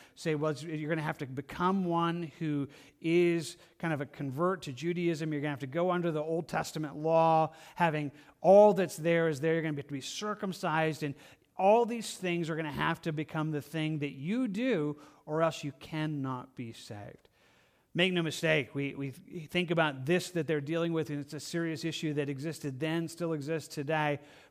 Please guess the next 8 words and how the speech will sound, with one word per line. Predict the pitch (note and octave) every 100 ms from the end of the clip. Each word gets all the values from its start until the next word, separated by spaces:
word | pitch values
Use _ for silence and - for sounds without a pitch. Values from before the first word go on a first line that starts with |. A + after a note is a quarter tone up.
| -
but | F3
it | F3 E3+
becomes | F3+ - G#3 G3+ D#3+
really, | D#3+ G3 F3+
in | D#3 D3+
many | D#3 F3+
ways, | E3+ E3 E3+ D#3+ C#3 D3 - - _ _ _ _ -
um, | D3+ D3+ D3 C3+